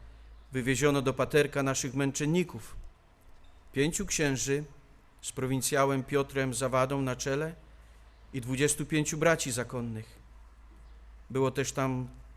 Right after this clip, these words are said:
z naszymi braćmi dwudziestu księży diecezjalnych, dwóch księży z innych zakonów, dwie siostry zakonne od służebniczek.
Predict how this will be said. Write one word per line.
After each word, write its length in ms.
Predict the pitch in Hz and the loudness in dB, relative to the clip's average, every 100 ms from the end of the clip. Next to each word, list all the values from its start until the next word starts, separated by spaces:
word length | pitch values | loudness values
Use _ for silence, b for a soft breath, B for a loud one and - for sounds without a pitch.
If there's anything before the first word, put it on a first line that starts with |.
| - - - | -20 -20 -14
z 100 | 117 | -6
naszymi 360 | 127 127 139 139 | -2 0 2 4
braćmi 460 | 123 135 - 143 127 | 4 4 4 -2 -2
dwudziestu 460 | 123 127 135 - | -2 -2 -2 -2
księży 360 | 123 147 135 135 | -2 -2 -2 -4
diecezjalnych, 920 | 127 - 113 117 147 151 165 185 - - b b b b b b - | -4 -4 -2 0 0 0 -2 -4 -12 -20 b b b b b b -18
dwóch 200 | 117 127 | -8 -6
księży 420 | 123 143 143 127 123 | -2 0 0 0 -2
z 80 | |
innych 280 | 135 135 131 | -2 0 -2
zakonów, 540 | 123 120 151 151 151 131 | -2 -2 0 0 -2 -4
dwie 180 | 120 | -4
siostry 420 | 117 151 151 147 143 | -2 0 0 -2 -2
zakonne 540 | 143 - 151 147 147 | -2 0 -2 0 -2
od 120 | 139 | -2
służebniczek. 720 | - 139 143 135 139 139 135 | -4 -4 -4 -4 -4 -4 -6